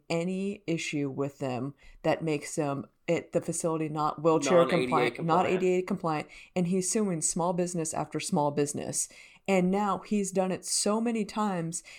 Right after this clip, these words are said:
Speaker 1: that the state is suing his attorney because they've done so many claims and this guy has made so much money because they're being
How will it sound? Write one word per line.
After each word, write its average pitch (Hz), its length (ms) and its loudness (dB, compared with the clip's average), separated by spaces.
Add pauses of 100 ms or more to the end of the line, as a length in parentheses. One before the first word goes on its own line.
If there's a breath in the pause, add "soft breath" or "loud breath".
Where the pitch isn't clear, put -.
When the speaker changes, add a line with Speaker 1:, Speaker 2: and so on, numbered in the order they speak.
(140 loud breath)
Speaker 1:
that 175 200 2
the 175 100 4
state 226 680 0
is - 240 0
suing 190 540 2
his - 340 2
attorney 165 760 2 (260 soft breath)
because 175 460 6
they've 160 280 2
done 160 220 0
so 165 260 2
many 151 220 0
claims 143 400 -4
and 147 100 -2
this 143 140 -6
guy 151 160 0
has 147 240 -4
made 143 220 -4
so 147 100 -6
much 139 300 -6
money 139 180 -6
because 143 360 -4
they're 151 120 -2
being 135 380 -6